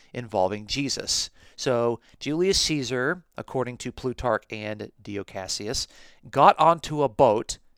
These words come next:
He pretended to actually be a slave. And when the wind and the sea became too much to advance the boat any further, Caesar reveals himself to be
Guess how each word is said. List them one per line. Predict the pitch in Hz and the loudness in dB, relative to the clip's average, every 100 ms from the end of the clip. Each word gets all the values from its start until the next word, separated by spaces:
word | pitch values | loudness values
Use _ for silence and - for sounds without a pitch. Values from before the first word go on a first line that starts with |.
| _ _ _ _ _ _ _ | _ _ _ _ _ _ _
He | 131 131 | -10 -10
pretended | - - - 175 208 190 175 | -12 -12 -4 -4 0 0 2
to | 160 | 2
actually | 135 143 - 139 | 0 0 -2 -4
be | 131 143 - | -6 -6 -2
a | 120 | 0
slave. | - - 147 170 160 92 101 170 - _ _ _ _ _ _ _ _ _ _ | 0 0 4 6 6 4 -4 -8 -14 _ _ _ _ _ _ _ _ _ _
And | 131 143 | -8 -4
when | 143 151 147 - 113 | 0 0 0 -6 -6
the | 135 131 135 - | -4 -4 -4 -8
wind | 117 147 160 160 165 160 - - - | -4 0 0 -2 -6 -8 -10 -14 -4
and | 139 | -4
the | 143 | 0
sea | - - 160 139 | 2 2 0 0
became | 143 151 147 147 - - | -4 -4 -6 -8 -14 -16
too | - - 220 | -8 -4 0
much | 196 202 139 - - _ - - | 4 4 4 -2 -4 _ -20 -6
to | 170 | -2
advance | - 135 123 147 151 131 - | -2 -2 -2 0 0 0 -2
the | - 147 | -2 -2
boat | 117 139 143 - | 4 4 4 -4
any | 131 117 | -8 -8
further, | - 190 202 131 95 101 180 - _ _ - - | -2 2 4 2 -2 -2 -4 -8 _ _ -20 -6
Caesar | - 165 131 147 | -2 0 -2 0
reveals | 160 139 202 202 - | 0 6 10 10 8
himself | 151 - 127 92 - | 2 4 4 2 -4
to | 131 | -4
be | 190 190 - | -2 -2 -4